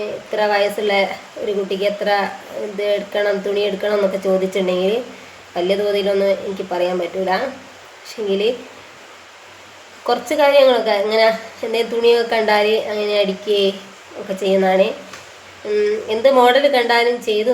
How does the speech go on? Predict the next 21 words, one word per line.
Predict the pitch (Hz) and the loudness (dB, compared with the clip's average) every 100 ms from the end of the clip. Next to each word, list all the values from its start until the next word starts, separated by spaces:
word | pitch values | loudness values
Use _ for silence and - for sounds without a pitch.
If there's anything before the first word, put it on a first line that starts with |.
| 220 | 0
നോക്കും. | 202 208 | -4 -4
എനിക്ക് | 214 247 247 185 | -4 -2 -2 -4
ഒത്തിരി | - 233 214 | -4 -2 0
ഇഷ്ടമാണ് | 214 - 220 202 196 202 196 | -2 -2 -2 0 0 -2 -2
തയ്യൽ | 185 185 190 | -2 2 2
എന്ന് | 190 185 | 2 2
പറയുന്നത്. | 190 185 202 254 - - - - - - - - - - - - - 208 175 175 | 2 2 0 -4 -12 -20 -20 -20 -20 -20 -20 -20 -20 -20 -20 -20 -6 -4 -2 -4
അപ്പോൾ, | 180 185 190 - - - - - - - - - - | -4 0 0 -2 -16 -20 -20 -20 -20 -20 -20 -4 4
ഏ, | 196 185 - - | 4 4 0 -4
ചെറുപ്പം | 226 220 214 | -4 -2 0
തൊട്ടേ | 208 196 208 202 - - - - - - | 0 2 4 4 4 -6 -14 -18 -20 -4
തയ്യലിനോട് | 185 190 208 220 233 220 | 0 2 0 0 -2 -2
ഒരുപാട് | 202 196 196 196 | 0 0 0 0
ഇഷ്ടമാണ്. | 190 196 180 175 | -2 -2 -2 -2
അപ്പം | 175 196 190 196 196 208 | 0 2 2 0 -8 -10
എസ് | 185 196 | -8 -8
എസ് | 190 | -2
സി | 202 190 202 | -2 -2 2
കഴിഞ്ഞാൽ | 190 196 196 | 4 4 4
ഇങ്ങോട്ട് | 190 185 190 190 | 4 2 2 2
ഞാൻ, | 190 | 2